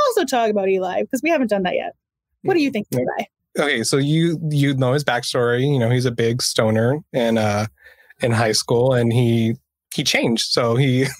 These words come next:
Speaker 2: <laughs> he got the third, almost the third strike, and so he kinda changed his past. So I was, he's grown a lot since then. Yeah,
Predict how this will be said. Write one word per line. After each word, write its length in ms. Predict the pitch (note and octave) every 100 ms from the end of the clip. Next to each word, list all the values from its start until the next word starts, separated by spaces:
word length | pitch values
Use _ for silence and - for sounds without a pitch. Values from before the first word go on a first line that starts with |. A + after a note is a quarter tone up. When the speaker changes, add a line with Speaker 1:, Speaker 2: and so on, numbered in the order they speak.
| F#3
Speaker 2:
<laughs> 260 | - A2+ A2
he 140 | D#3 C3
got 220 | C3 C3
the 120 | C#3
third, 320 | C#3 C3+ C#3
almost 360 | C#3+ C3 C3+ C3+
the 60 | D#3+
third 220 | D3+ D3
strike, 400 | - B2+ C3+ D#3+
and 280 | B2 A#2 A#2
so 120 | B2
he 120 | B2 B2
kinda 420 | B2 A#2+ A#2+ A#2+ - _ _ _ -
changed 440 | - D#3+ C#3 C#3+ -
his 120 | C#3+
past. 340 | - D#3 B2 -
So 200 | B2 B2+
I 140 | C3
was, 240 | C3 C3 -
he's 200 | D3 B2+
grown 200 | B2+ D#3
a 60 | E3+
lot 260 | A#2 B2+
since 280 | - B2 B2+
then. 380 | G#2+ G#2+ B2 C3 _ _ _ -
Yeah, 220 | A3 B2